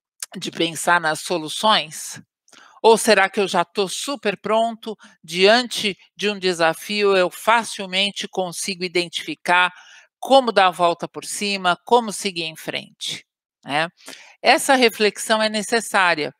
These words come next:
porque ela nos leva ao autoconhecimento. Quando eu paro pra pensar como é que eu lido com as situações que eu vivencio,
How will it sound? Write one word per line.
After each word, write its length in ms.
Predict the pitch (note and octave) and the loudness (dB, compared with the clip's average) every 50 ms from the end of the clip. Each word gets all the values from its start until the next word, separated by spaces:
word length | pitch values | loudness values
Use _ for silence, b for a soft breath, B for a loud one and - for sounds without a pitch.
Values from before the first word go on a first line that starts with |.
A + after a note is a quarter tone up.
| _ _ _ _ _ | _ _ _ _ _
porque 540 | - A3+ A3+ F3+ - - E3+ D3+ C3 C#3 C#3 _ _ _ _ _ | -6 -4 -4 -4 -6 -8 -6 -6 -6 -6 -8 _ _ _ _ _
ela 320 | - E3+ E3+ E3+ E3 E3 E3 | 2 4 4 6 6 4 2
nos 340 | F3 G3+ A3+ B3+ A3 - | 2 -4 -6 -6 -6 -4
leva 540 | - F3 F3 F3+ F#3+ A3 A3 A3+ B3+ C#4 E4 - _ _ _ _ - _ _ | 0 2 4 4 4 2 2 2 0 0 0 -2 _ _ _ _ -20 _ _
ao 360 | - F3+ G3 G3+ G3 G3 G#3 | 6 6 6 6 6 6 8
autoconhecimento. 1400 | G#3+ B3 C#4+ C#4+ - - - - - B3+ B3 A#3+ A#3+ G#3+ - - C4 A#3+ G3 E3 D#3 D3+ D#3 _ _ - - - _ _ b b b b b b b b _ | 8 8 8 6 4 -6 -10 -4 -2 -2 0 0 -2 -2 -2 -6 -6 -6 -6 -8 -8 -8 -14 _ _ -20 -20 -20 _ _ b b b b b b b b _
Quando 260 | - D#4 E4 E4 G4 | 6 6 6 8 6
eu 100 | E4+ - | 4 4
paro 380 | - _ - A#3+ C4+ D4 D#4 - | 4 _ 4 4 6 6 4 2
pra 180 | - C4 C4 | 0 -2 -2
pensar 680 | - - A#3 A3 G3+ - - - E3 C#3 C3+ C#3 D3 D3+ _ _ _ _ | 0 0 -4 -4 -4 -8 -8 -4 -4 -4 -4 -4 -8 -16 _ _ _ _
como 400 | - - G#3 G3 G3 G3+ G3+ G3+ | 2 2 2 2 2 2 4 4
é 180 | G#3+ B3 D4 | 4 4 2
que 280 | D4 - - - A#3+ A#3 | 0 -4 -6 -2 2 6
eu 220 | A3+ A#3+ D4 D#4 | 6 6 6 6
lido 760 | C#4+ A#3 G3+ F3+ F#3 G#3 B3 D4 B3+ A3+ F3 F3 D#3+ D3+ E3 - _ _ | 2 -4 -4 -6 -6 -4 -2 -4 -4 -4 -8 -8 -8 -8 -10 -14 _ _
com 180 | _ - F#3 F3+ | _ -6 -2 0
as 140 | F3 F3+ E3+ | 0 0 0
situações 800 | - - F#3+ - - E3+ D3 D3+ - - - F3+ F3+ F3 E3 - | 0 -6 -8 -6 -2 -2 -2 -2 -2 -4 -4 -2 -2 -2 -4 -6
que 120 | - - E3+ | -4 -4 -4
eu 60 | D#3+ | -4
vivencio, 960 | D3+ E3 D3+ C#3 D3+ D3 C#3+ C3 - - - - A3+ B3+ C4+ B3 F3 C#3+ - | -4 -8 -10 -8 -8 -10 -10 -10 -10 -8 -6 -4 -2 -2 0 0 -2 -4 -4